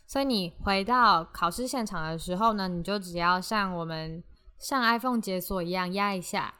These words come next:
然后就可以直接跳到安检的部分。那安检完呢，就可以进到考-，呃，电脑教室里面，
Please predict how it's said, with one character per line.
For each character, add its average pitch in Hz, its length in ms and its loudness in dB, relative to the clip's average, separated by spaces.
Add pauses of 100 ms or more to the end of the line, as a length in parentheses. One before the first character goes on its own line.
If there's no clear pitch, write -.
(120)
然 170 240 0
后 196 220 0
就 208 180 -2
可 185 180 -4
以 170 80 -2
直 170 140 -8
接 185 160 -4
跳 196 200 0
到 180 120 2
安 170 300 0
检 - 180 -8
的 - 80 -10
部 - 220 -8
分。 - 240 -6 (260)
那 208 100 -4
安 226 200 0
检 214 160 0
完 160 200 -2
呢， 170 140 -4
就 202 140 -4
可 185 160 -4
以 170 60 -4
进 175 260 -4
到 165 400 0
考-， - 260 -10
呃， 165 220 -6
电 233 180 0
脑 160 140 -2
教 185 160 2
室 185 220 -4
里 - 180 -12
面， 175 200 -6